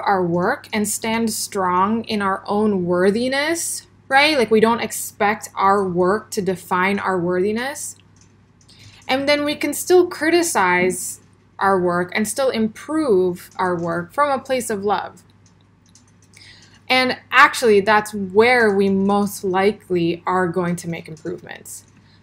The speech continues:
So essentially, what I'm trying to say is, like, you know, a lot of us really are totally looking at our work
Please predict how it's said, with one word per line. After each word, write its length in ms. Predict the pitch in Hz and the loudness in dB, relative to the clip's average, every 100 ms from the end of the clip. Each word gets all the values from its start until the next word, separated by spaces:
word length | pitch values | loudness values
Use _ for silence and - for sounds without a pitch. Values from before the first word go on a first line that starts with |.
| - | -14
So 300 | - 285 269 | 0 2 4
essentially, 640 | 277 - 349 349 302 254 | 2 2 2 2 0 2
what 120 | 240 | 2
I'm 120 | 240 233 | 2 -2
trying 320 | - 302 294 | 0 2 2
to 60 | 269 | 0
say 280 | - 240 | -2 0
is, 160 | 220 202 | 0 0
like, 260 | 196 190 - | -4 -6 -8
you 120 | - 233 | -4 -2
know, 300 | 208 196 - | 0 -2 -2
a 80 | 220 | -2
lot 240 | 220 247 | 4 4
of 120 | 269 | 4
us 420 | 277 285 277 - - _ _ _ _ | -2 -4 -4 -12 -14 _ _ _ _
really 600 | 226 269 285 302 294 285 | -8 -4 -2 -2 -2 -4
are 420 | 220 226 226 - - | -2 0 0 -2 -10
totally 600 | - - 269 277 269 262 | -18 -4 0 0 -2 -6
looking 440 | 233 233 240 240 | -2 -2 -2 -6
at 80 | 214 | -2
our 180 | 190 185 | 0 0
work 560 | 180 185 214 254 - | -2 -2 -2 -6 -16